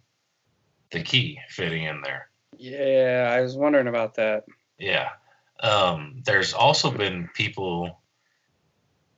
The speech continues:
Speaker 1: that claim to hear strange noises when they're near these doorways, or they feel like, feel like a,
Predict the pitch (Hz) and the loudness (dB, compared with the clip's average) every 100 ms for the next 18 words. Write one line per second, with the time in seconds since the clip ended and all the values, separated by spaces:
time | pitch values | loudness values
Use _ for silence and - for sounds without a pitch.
0 | _ _ _ _ 107 104 98 - 110 104 | _ _ _ _ -2 0 0 2 4 4
1 | 95 92 87 82 _ _ _ _ _ _ | 2 -2 -8 -12 _ _ _ _ _ _
2 | _ _ - 87 110 113 107 101 95 90 | _ _ 0 2 4 4 6 2 0 -4
3 | 90 - _ - - - 107 110 98 101 | -8 -14 _ -4 -2 2 4 2 0 -4
4 | 104 98 104 104 - 101 98 101 104 101 | -4 -4 -4 -4 -4 -4 -4 0 -2 -2
5 | 98 - 104 98 98 101 95 - - - | -4 -4 -4 -2 -2 -2 -4 -8 -16 -20
6 | - - 95 90 85 - 113 110 104 - | -16 -4 0 2 0 2 4 4 2 -6
7 | - _ 127 - _ 107 - - - 120 | -16 _ -18 -18 _ -6 -6 -8 -4 2
8 | 113 101 87 90 87 80 | 2 4 0 -2 -4 -4